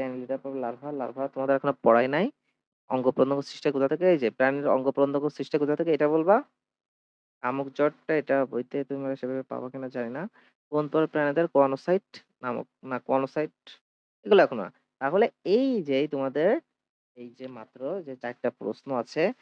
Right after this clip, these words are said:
এই চারটা কিন্তু এই, না চারটা না আরো বেশি। এক, দুই, তিন, চার, পাঁচ, ছয়, সাত। এই সাতটা প্রশ্ন কিন্তু আমার তোমাদের পড়ানো হয়েছে, এর ভিতরে আছে। তো তোমরা এগুলা আমাকে অ্যান্সার বলবা। ওকে?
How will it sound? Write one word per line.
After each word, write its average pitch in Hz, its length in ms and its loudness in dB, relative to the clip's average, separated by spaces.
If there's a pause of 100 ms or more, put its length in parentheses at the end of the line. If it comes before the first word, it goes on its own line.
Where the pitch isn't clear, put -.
(180)
এই 123 140 -10
চারটা 123 340 -4
কিন্তু 135 340 -6
এই, 156 220 0 (140)
না 143 120 -4
চারটা - 280 -4
না 180 80 2
আরো 135 120 4
বেশি। - 320 -8
এক, 165 280 2 (640)
দুই, 151 320 -2 (200)
তিন, 131 180 -8 (160)
চার, 147 220 -2 (120)
পাঁচ, 143 180 0 (100)
ছয়, 151 160 -8
সাত। - 200 -4 (300)
এই 220 120 -2
সাতটা 160 340 -4
প্রশ্ন - 360 -10
কিন্তু 139 280 -6 (680)
আমার 233 280 -4 (680)
তোমাদের 123 260 2 (100)
পড়ানো 120 280 4
হয়েছে, 110 360 -4 (180)
এর 120 140 -4
ভিতরে 117 260 0
আছে। - 300 -8
তো 160 220 6
তোমরা 143 280 4
এগুলা 135 300 6 (420)
আমাকে 110 260 -10
অ্যান্সার 95 320 -4
বলবা। - 340 -12 (120)
ওকে? 170 320 6